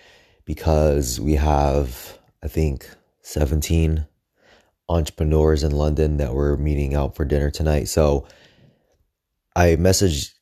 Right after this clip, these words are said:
Yasmina several weeks ago before I left for London. I said, "I want to have a dinner party with a bunch of people when I get to London."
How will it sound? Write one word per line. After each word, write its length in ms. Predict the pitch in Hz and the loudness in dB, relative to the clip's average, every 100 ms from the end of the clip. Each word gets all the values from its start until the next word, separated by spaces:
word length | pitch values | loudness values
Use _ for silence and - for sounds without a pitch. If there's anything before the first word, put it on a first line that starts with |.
| _ | _
Yasmina 760 | 85 85 71 85 85 76 73 69 _ _ _ _ _ | 0 2 2 0 2 0 -2 -4 _ _ _ _ _
several 300 | - 82 80 | -2 0 2
weeks 260 | 73 78 - | 2 0 0
ago 160 | 73 | 0
before 340 | 65 71 71 76 | 0 -4 -2 0
I 40 | |
left 260 | 71 73 - | 2 0 -2
for 80 | 71 | -2
London. 380 | 73 76 71 | 0 0 0
I 80 | 73 | -2
said, 440 | 71 76 73 67 60 _ _ _ _ _ _ 82 | 0 0 2 0 -4 _ _ _ _ _ _ -4
"I 60 | |
want 320 | 76 82 98 | 0 0 0
to 180 | - 92 | 2 2
have 720 | 73 78 78 76 64 62 - - _ _ _ _ _ _ | 2 4 4 2 0 -8 -16 -20 _ _ _ _ _ _
a 80 | 85 | -6
dinner 320 | 67 85 80 | 0 2 2
party 580 | 76 71 71 62 62 67 - _ _ _ _ _ _ _ - | 0 -2 -2 -2 -6 -10 -16 _ _ _ _ _ _ _ -6
with 160 | 76 76 | -4 -2
a 60 | |
bunch 280 | 69 78 71 | 0 0 -2
of 140 | 71 | -6
people 600 | - 80 - 65 65 62 _ _ _ _ _ | -2 0 0 -6 -8 -12 _ _ _ _ _
when 220 | 90 78 | -4 -2
I 100 | 69 | 0
get 180 | 65 71 | 0 -2
to 100 | - | -2
London." 480 | 69 69 58 57 | -2 -2 -4 -8